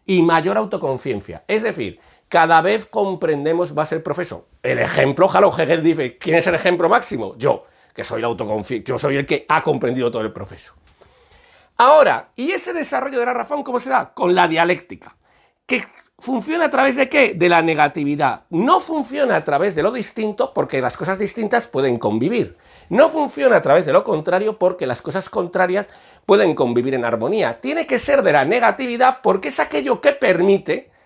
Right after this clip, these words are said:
siempre la superación. La superación de dos principios, además,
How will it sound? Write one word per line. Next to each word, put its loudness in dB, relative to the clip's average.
siempre 2
la 2
superación. 2
La 4
superación 0
de 2
dos 4
principios, -4
además, 0